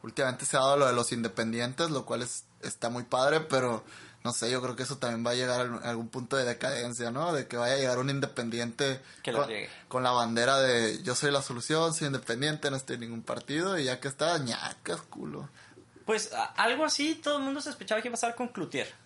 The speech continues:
Speaker 1: No, pues, Cloutier.
Speaker 2: O sea, porque Cloutier era independiente, inde-, independiente, pero su pasado
Speaker 1: Es
Speaker 2: hablaba de que estaba atado a un partido.
Speaker 1: un
Speaker 2: Entonces,
Speaker 1: partido.
Speaker 2: cuando entró, este, fue como que, ah, pues, todas sus amistades de los parti-, del partido en el que estaba
Speaker 1: Ajá.
Speaker 2: lo apoyaron.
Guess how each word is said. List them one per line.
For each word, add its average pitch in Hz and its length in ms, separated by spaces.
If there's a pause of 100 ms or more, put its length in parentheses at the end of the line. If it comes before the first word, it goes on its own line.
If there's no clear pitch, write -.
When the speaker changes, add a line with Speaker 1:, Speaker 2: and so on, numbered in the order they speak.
(120)
Speaker 1:
No, 175 220
pues, 110 160 (260)
Cloutier. 151 240
Speaker 2:
O - 40
sea, 170 60
porque 190 260
Cloutier 180 340
era 254 80
independiente, 214 440
inde-, 226 300
independiente, 170 640
pero 196 240
su 165 220
pasado 202 540 (280)
Speaker 1:
Es 110 120
Speaker 2:
hablaba 151 300
de 196 80
que 190 60
estaba 180 300
atado 175 260
a 160 200
un 156 140
partido. 196 340
Speaker 1:
un 180 60
Speaker 2:
Entonces, 156 280
Speaker 1:
partido. 127 120
Speaker 2:
cuando 190 320
entró, 196 420 (680)
este, 151 380
fue 160 200
como 170 200
que, 160 120
ah, 180 200
pues, 180 140
todas 185 240
sus 226 160
amistades 202 520
de 220 80
los 180 160
parti-, 170 420
del 160 180
partido 160 300
en 202 60
el 208 100
que 220 60
estaba 214 340
Speaker 1:
Ajá. 143 340
Speaker 2:
lo 147 120
apoyaron. 160 520